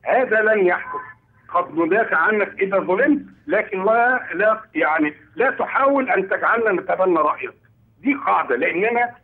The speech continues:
لا ن-، لا نتبنى بالضرورة رأي من يدافع عنه، سواء كان يساري أو إسلامي أو قومي أو ليبرالي. ندافع عنك إذا تعرضت لظلم، لكن هذا ليس معناه تبنياً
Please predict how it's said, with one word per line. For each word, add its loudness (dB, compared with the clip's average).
لا 2
ن-، 0
لا 0
نتبنى -2
بالضرورة 0
رأي 0
من -2
يدافع -2
عنه، 0
سواء 2
كان -2
يساري -2
أو -6
إسلامي -6
أو 0
قومي -2
أو 0
ليبرالي. 0
ندافع -2
عنك 0
إذا -2
تعرضت -2
لظلم، 0
لكن 0
هذا 0
ليس -4
معناه 0
تبنياً 0